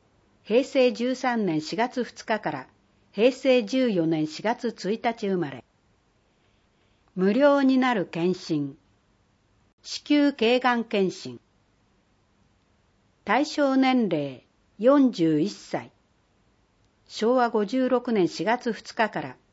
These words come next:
昭和五十七年四月一日生まれ。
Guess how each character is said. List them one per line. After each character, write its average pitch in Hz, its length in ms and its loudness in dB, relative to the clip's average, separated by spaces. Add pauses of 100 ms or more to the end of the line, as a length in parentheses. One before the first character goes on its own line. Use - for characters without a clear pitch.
(300)
昭 240 260 2
和 247 160 4
五 220 160 2
十 247 240 0
七 226 300 0
年 160 180 -2
四 - 160 -10
月 240 280 -2
一 226 280 -4
日 214 300 -6
生 170 100 -2
ま 135 140 -6
れ。 120 160 -20